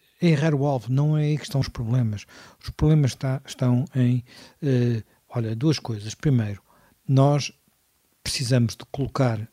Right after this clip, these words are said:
no mercado mais casas, independentemente de uma parte dessas casas ser ou não de promoção pública, que pode e deve aumentar, mas não pode pe-, não se pode pensar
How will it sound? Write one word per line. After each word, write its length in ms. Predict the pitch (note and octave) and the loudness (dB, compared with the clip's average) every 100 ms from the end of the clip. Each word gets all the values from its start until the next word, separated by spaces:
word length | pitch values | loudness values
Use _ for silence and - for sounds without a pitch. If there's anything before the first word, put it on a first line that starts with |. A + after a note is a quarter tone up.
| - | -2
no 120 | A#2+ | 0
mercado 520 | A#2 - C3+ C#3+ - _ _ _ _ - | 0 0 -2 -2 -6 _ _ _ _ 0
mais 460 | B2 C#3 C#3 - - _ - | 2 4 0 -4 -14 _ -6
casas, 520 | A#2+ A2+ F#2+ G2 - - - - _ | -2 -2 -4 -12 -16 -20 -20 -20 _
independentemente 800 | B2+ A#2+ C3 C3 A#2+ - C#3+ C#3 - | -4 0 2 2 2 2 2 2 -2
de 160 | B2 | -4
uma 140 | A2+ A#2+ | 0 0
parte 320 | - C3 C3 | 2 -2 -2
dessas 220 | B2 B2 | -8 -8
casas 300 | - C3 C3 | -6 -6 -6
ser 180 | - C#3+ | -4 -4
ou 80 | C#3 | -2
não 140 | C#3 | -2
de 80 | B2+ | -4
promoção 380 | - A#2+ - B2+ | -4 -6 -4 -4
pública, 440 | A#2 F#3 F#3+ - E3+ - - _ | -2 2 2 0 -8 -14 -20 _
que 60 | - | -8
pode 340 | - F#3 F3+ | 4 4 4
e 80 | G3 | 0
deve 200 | C3+ C#3+ | 2 4
aumentar, 420 | D3 C3 A2+ G#2 | 4 2 0 -2
mas 120 | A2+ C#3 | 2 6
não 300 | E3 F#3+ F3 | 8 8 6
pode 340 | - F3 - _ | 6 6 4 _
pe-, 120 | - | -6
não 220 | D#3+ D3 C3+ | -4 -2 -4
se 100 | - | -2
pode 200 | D3 C3+ | -4 -2
pensar 440 | C#3 A2+ C#3+ C#3 | -4 -2 -2 -4